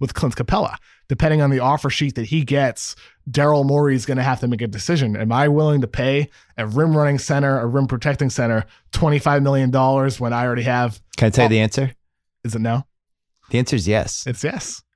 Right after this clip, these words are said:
Speaker 2: I think if LeBron is out for them, they just run it back. They won sixty-five games and came very close to making the finals. And if they made the finals, they would have won the title.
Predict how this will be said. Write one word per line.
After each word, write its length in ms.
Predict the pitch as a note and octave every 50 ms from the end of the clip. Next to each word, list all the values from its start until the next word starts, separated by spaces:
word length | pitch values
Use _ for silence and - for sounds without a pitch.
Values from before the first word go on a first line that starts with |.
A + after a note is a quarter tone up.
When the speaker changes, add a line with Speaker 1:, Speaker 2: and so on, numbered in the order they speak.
| _ _
Speaker 2:
I 80 | A2+ A#2+
think 200 | C3+ C#3+ C#3+ -
if 220 | C#3 A#2 G2 -
LeBron 520 | - G2+ A#2+ A#2+ G#2+ F2 A#2 A#2 A#2 A2
is 120 | G#2+ G2 G#2+
out 160 | G#2 G#2+ F#2+
for 100 | - A2
them, 200 | G2+ F#2+ F2+ F2
they 140 | F2 F#2 F#2+
just 180 | E2+ F2 E2 -
run 160 | G2 F#2+ F2+
it 80 | E2+ D#2
back. 300 | G2+ F#2 D#2 C2+ - -
They 60 | A2
won 140 | A2+ A2 G2
sixty-five 600 | - - C#3 C3+ - - C#3+ - C#3 B2+ B2+ G#2
games 400 | F#2 G#2+ G#2 G#2 G#2 G#2+ G#2+ -
and 180 | D#2 F2 G2+ F#2+
came 220 | - A2+ G#2 G2+
very 180 | F#2 G#2 G#2+ G2+
close 280 | - G#2+ G2+ G2 -
to 80 | - G2+
making 260 | G2+ G2 F#2 - F#2+
the 80 | F#2 F2
finals. 460 | - - F#2+ F#2 F2+ F2 F2+ E2+ -
And 80 | F#2 E2+
if 40 | D#2
they 80 | F#2 F#2
made 180 | F2+ F#2 F2+
the 80 | E2+ E2
finals, 300 | - F#2 E2 D#2+ E2 D#2
they 80 | E2
would 80 | E2+ E2+
have 80 | E2 D#2+
won 160 | E2 E2 D#2+
the 100 | D#2+ D2+
title. 360 | - - D2+ B1 A#1+ C#2+ E2+